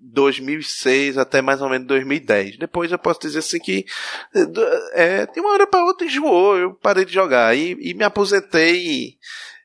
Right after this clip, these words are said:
é, dessa carreira <laughs> com um belo lucro. Eu ganhei uma grana boa.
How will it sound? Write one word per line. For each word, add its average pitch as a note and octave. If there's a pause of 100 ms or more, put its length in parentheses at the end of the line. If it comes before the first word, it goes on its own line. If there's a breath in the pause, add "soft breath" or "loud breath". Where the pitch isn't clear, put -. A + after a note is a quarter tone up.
(140)
é, B2
dessa -
carreira C#3
<laughs> -
com D#3+
um D#3+
belo D3+ (100)
lucro. B2+ (100)
Eu -
ganhei B2 (260 loud breath)
uma C3+
grana D3
boa. A#2